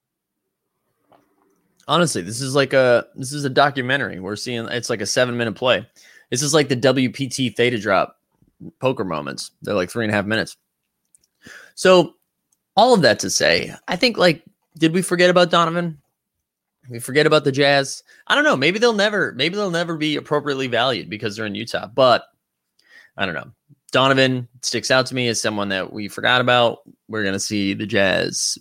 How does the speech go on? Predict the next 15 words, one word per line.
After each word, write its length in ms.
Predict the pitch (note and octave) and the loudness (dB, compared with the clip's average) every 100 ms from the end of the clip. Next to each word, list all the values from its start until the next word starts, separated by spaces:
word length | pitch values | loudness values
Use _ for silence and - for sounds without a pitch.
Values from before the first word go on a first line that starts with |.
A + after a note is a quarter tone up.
| _ | _
win 160 | - G#2+ | -6 -4
some 160 | F#2+ G2+ | -2 0
games. 560 | B2+ E3+ G3 G3 - _ _ _ _ - | 2 2 0 -4 -12 _ _ _ _ -12
If 100 | G2+ | -2
that's 300 | A#2+ C#3 - | 0 0 0
the 80 | C3+ | -2
case, 480 | D3+ D3+ D3+ - - C3 _ _ _ _ _ _ _ - | 2 2 0 -6 -12 -18 _ _ _ _ _ _ _ -14
if 80 | C3 | 0
that's 220 | D#3 F3 | 2 2
the 60 | F3+ | 2
case, 400 | A3 F3+ - - | 4 4 0 -4
right, 220 | C#3 D3+ | 0 0
we 140 | D3+ D3 | 0 0
have 220 | D3+ D3+ | -2 0
to, 300 | D#3+ D3+ | -2 -2